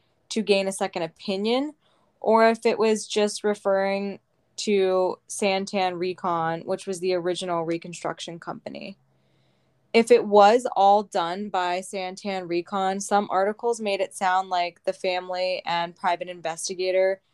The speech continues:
noted that certain information stood out to them from those reports.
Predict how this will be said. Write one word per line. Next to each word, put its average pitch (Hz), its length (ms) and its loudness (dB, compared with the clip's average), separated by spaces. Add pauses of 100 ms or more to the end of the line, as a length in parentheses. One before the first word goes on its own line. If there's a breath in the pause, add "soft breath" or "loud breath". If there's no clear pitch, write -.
(240)
noted 196 360 6
that 185 200 2
certain 190 400 -2
information 185 720 -4
stood - 400 0
out - 260 2
to 170 140 -10
them 196 420 0 (340)
from 185 280 4
those 190 200 0
reports. 233 640 0